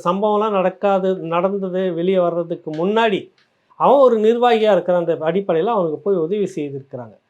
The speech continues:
எல்லாருக்குமே இந்த மாதிரி பாதிக்கப்பட்ட பலருக்கும் போய் அவங்களால முடிஞ்ச அந்தந்த பகுதி பொறுப்பாளர்கள் அதை போய் இந்த மாதிரி முன்ன நின்னு உதவி செய்யறது வழக்கம். அந்த அடிப்படையில் ஜூலை மாதம் ஒன்பதாம் தேதி இந்த உதவியை செய்திருக்கிறாங்க.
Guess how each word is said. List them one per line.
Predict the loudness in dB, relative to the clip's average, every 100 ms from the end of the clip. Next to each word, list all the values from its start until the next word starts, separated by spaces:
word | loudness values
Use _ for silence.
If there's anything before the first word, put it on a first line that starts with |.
| _ -10
எல்லாருக்குமே | 0 0 0 -6 -6
இந்த | -4 -4
மாதிரி | -2 -2
பாதிக்கப்பட்ட | 2 2 2 -4 -6 -8
பலருக்கும் | -6 -4 -4 -4 -8
போய் | -4 0
அவங்களால | 0 0 0 0 -4
முடிஞ்ச | -6 -8
அந்தந்த | -8 -6 -6
பகுதி | -6 -8 -8 -8
பொறுப்பாளர்கள் | -8 -8 -6 -6 -6 -8 -12 _ _ _ _ _ -4
அதை | -2
போய் | 0 2 2
இந்த | 0
மாதிரி | 0 -2
முன்ன | -2
நின்னு | -2 -4 -4 -4
உதவி | -4 -4
செய்யறது | -6 -6 -6 -6
வழக்கம். | -8 -8 -8 -6
அந்த | -4 2 2
அடிப்படையில் | 2 0 -2 -2 -4 -8
ஜூலை | -4 0 4 6 4
மாதம் | 2 0 -2 -4
ஒன்பதாம் | -2 -4 0 2 2 0
தேதி | -4 -6 -8
இந்த | -6 -4
உதவியை | -4 -4 -4 -4 -6
செய்திருக்கிறாங்க. | -8 -8 -10 -14 -14